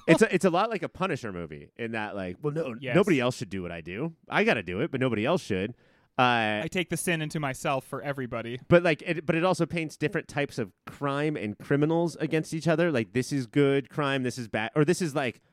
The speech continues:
Speaker 1: livable crime, this is not livable crime. This is, uh, this crime's worse because of the skin color of the person who committed the crime. It's a fucking crazy movie.
Speaker 2: Dirty Harry says near the end of this movie, he says, "Yeah, I hate this system too,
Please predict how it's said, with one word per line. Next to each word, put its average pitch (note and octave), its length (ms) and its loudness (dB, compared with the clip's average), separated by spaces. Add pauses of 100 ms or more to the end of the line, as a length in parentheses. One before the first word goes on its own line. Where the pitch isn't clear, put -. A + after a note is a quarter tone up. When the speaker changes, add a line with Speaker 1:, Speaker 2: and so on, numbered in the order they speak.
(120)
Speaker 1:
livable C3+ 400 2
crime, B2+ 440 0
this A2+ 120 -4
is G#2 100 -8
not A2 140 -2
livable A#2+ 260 -6
crime. C3 240 2 (280)
This C#3+ 160 2
is, C3+ 240 2 (420)
uh, G2 400 4 (320)
this E3 160 4
crime's F3+ 320 0
worse D#3 200 -2
because A2+ 280 -6
of F#2 80 -18
the F#2+ 80 -12
skin C3+ 260 -4
color C#3 240 0
of A2+ 60 0
the F#2+ 80 -4
person A2+ 280 -4
who F2+ 300 -2 (280)
committed D#3 280 2
the F3 80 0
crime. E3+ 420 4 (360)
It's G3 160 2
a E3+ 60 2
fucking D#3 320 -2
crazy B2+ 320 -4
movie. F2 400 -4 (440)
Speaker 2:
Dirty G#3+ 260 2
Harry A3+ 260 0
says F#3+ 240 0
near E3 160 -2
the D3+ 100 -2
end D3+ 80 -2
of - 20 -4
this C#3+ 120 -6
movie, D3 160 -2
he B2+ 40 -2
says, B2 240 -6 (440)
"Yeah, D3 180 -2
I C#3 60 -4
hate C3+ 260 -10
this B2 140 -8
system B2+ 400 -10
too, D3 380 -4